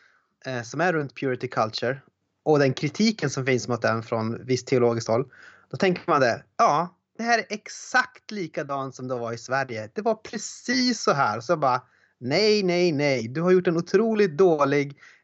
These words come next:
eh, liksom fieldwork och inte liksom kontrollera, och inte kontrollerat terrängen så mycket i Sverige, eh, som du gör, utan du har bara copy-pastat liksom kritik från U S A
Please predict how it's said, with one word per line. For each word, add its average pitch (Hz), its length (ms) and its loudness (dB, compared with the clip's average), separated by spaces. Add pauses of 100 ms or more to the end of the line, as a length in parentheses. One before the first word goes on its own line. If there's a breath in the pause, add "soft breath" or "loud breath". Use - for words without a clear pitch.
eh, 131 280 2
liksom 123 640 0
fieldwork 135 840 0
och 147 80 0
inte 160 260 0
liksom 135 680 0
kontrollera, 143 720 0
och 147 240 -4
inte 143 200 -4
kontrollerat 139 680 0
terrängen 175 520 2
så 127 100 -6
mycket 120 180 -4
i 120 40 2
Sverige, 113 440 0 (400 loud breath)
eh, 117 200 -2
som 143 180 0
du 170 60 6
gör, 143 80 8
utan 143 160 2
du 180 60 6
har 190 60 4
bara 151 160 4
copy-pastat 170 920 -4
liksom 156 280 -6
kritik - 420 -8
från 117 120 -6
U 127 80 -2
S 127 180 -2
A 180 240 2